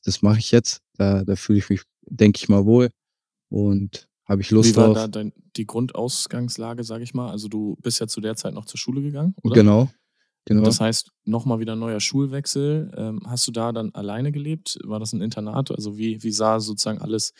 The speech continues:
Speaker 2: neben dem Platz aus?
Speaker 1: Ja, mit der Schule ist jetzt auch ein bisschen wild gewesen, weil ich relativ, also ich wurde mit fünf eingeschult.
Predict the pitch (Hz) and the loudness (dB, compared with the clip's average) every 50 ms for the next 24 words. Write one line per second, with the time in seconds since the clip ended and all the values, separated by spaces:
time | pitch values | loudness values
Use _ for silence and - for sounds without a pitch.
0 | - - - - _ - 104 110 110 107 107 98 - - 107 - - - 104 98 | -20 -20 -20 -12 _ 2 2 2 4 2 -2 -4 -4 -6 -6 -6 -8 -10 -12 -12
1 | - - _ _ - 110 107 101 110 117 117 - 113 104 - - 139 139 139 127 | -14 -18 _ _ 4 4 6 8 8 8 8 6 6 4 4 4 4 6 6 6
2 | - - 113 - - 101 120 127 123 120 - _ _ _ _ _ _ _ _ _ | 4 4 0 0 2 4 4 4 4 2 -4 _ _ _ _ _ _ _ _ _
3 | 117 117 - - 117 107 104 101 110 120 127 - - 120 110 120 113 113 107 104 | 0 0 2 4 6 6 8 8 8 8 8 6 4 6 6 8 8 8 6 8
4 | 107 104 104 104 98 - - - - - - _ _ _ _ - 110 113 110 - | 6 6 6 6 4 2 -2 -2 -4 -6 -8 _ _ _ _ 2 4 4 6 6
5 | - 107 - - 104 101 101 - 113 - 110 107 - - 143 139 131 - - 120 | 4 2 2 4 2 2 2 2 4 4 4 2 6 6 6 6 6 6 4 6
6 | 127 139 143 - - 151 151 175 - - | 6 6 6 4 4 4 4 4 4 0